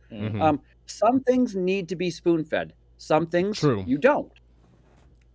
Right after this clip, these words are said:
Speaker 3: This, the, it kinda bordered on,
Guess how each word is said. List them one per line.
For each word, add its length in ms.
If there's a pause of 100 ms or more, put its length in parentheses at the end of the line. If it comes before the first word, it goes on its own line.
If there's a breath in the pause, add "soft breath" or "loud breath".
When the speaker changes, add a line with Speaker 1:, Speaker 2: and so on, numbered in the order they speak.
(480)
Speaker 3:
This, 400
the, 260
it 80
kinda 320
bordered 400
on, 320